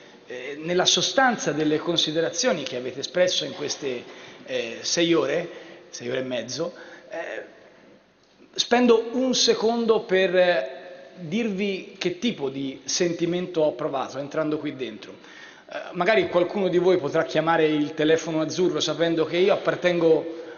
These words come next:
a una piccola storia personale in cui, eh, fin da bambino mi interessavo di politica.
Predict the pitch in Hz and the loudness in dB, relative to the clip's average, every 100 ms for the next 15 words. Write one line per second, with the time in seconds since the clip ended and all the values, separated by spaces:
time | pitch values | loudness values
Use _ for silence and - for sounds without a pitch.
0 | - 156 160 160 156 147 - 202 - 156 | -2 2 2 2 -2 -4 -6 -8 0 0
1 | - 190 175 156 151 - 180 180 160 143 | 2 2 4 2 0 0 2 2 0 -2
2 | - 170 160 156 151 151 - - - 147 | -4 2 6 8 6 2 -4 -14 -10 -8
3 | 147 147 - 220 196 160 160 190 180 139 | -6 -8 -4 2 2 2 2 2 0 0
4 | 123 - - 151 151 151 151 147 - 156 | -2 -8 -14 -8 0 2 2 0 -4 -6
5 | 139 156 - 170 156 147 147 143 139 135 | -2 0 2 0 -2 -2 -2 0 -2 -4
6 | 151 139 123 123 117 | -4 -4 -8 -10 -10